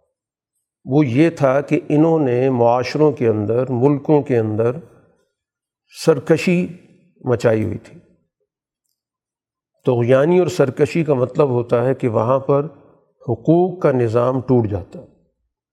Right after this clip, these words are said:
وہاں پر کوئی اصول ضابطہ نہیں ہوتا، وہاں کوئی اخلاقیات نہیں ہوتی۔ وہاں جس کے پاس طاقت ہوتی ہے،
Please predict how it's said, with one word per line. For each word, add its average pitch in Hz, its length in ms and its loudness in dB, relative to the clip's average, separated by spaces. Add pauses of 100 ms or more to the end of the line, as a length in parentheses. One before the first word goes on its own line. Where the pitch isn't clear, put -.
(1000)
وہاں 123 360 0
پر 165 200 2
کوئی 170 340 2
اصول 151 520 0
ضابطہ 120 420 0
نہیں 107 220 0
ہوتا، - 260 -14 (1200)
وہاں 117 340 -2
کوئی 165 380 2
اخلاقیات 127 800 0
نہیں 110 180 -2
ہوتی۔ - 240 -14 (1160)
وہاں 139 300 0
جس 139 280 -4
کے 151 120 0
پاس 135 480 -2
طاقت 120 400 0
ہوتی 127 380 -2
ہے، 127 180 -4